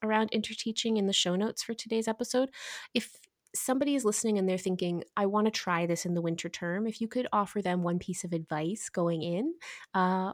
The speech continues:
what would you each say? And I know that's hard. I've been told not to ask that question, and yet here I am. One piece <laughs> of advice each. <laughs>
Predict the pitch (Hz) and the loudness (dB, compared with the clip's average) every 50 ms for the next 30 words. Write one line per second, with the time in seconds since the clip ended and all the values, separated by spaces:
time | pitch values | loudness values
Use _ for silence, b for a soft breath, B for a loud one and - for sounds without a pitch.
0 | - - 226 - - 294 277 - - 269 - - 233 - - - - - - - | -4 -2 -2 -2 0 -2 -2 -2 -4 -4 -2 -2 -2 -2 -2 -2 -2 -2 -2 -2
1 | - 175 156 147 143 - 202 - 190 202 208 214 214 208 202 202 - - - 160 | -2 -2 0 0 -2 -2 -2 0 2 2 4 4 4 4 4 2 2 0 0 0
2 | 151 151 - - 185 - 196 185 - - 190 185 185 170 170 - - 156 156 - | 0 0 -2 -4 -4 -2 -2 -2 0 0 0 0 0 -2 -2 -2 -2 -4 -4 -4
3 | - 147 - - - 175 - - 180 175 175 175 170 165 - 180 170 160 156 160 | -6 -8 -6 -6 -6 -6 -6 -4 -4 -4 -2 -2 -2 -2 0 0 2 2 2 2
4 | 147 151 185 - - 269 285 269 - 196 147 - 214 - - 226 339 - 311 294 | 0 -2 0 2 4 6 6 6 4 4 4 4 2 6 12 12 12 12 12 12
5 | 294 - 311 - - - 294 - 339 330 - - - 302 - 277 - - - - | 12 12 10 8 8 8 10 12 10 10 10 8 6 6 6 4 4 4 6 6
6 | - - _ - 339 330 339 | 4 4 _ 2 8 8 8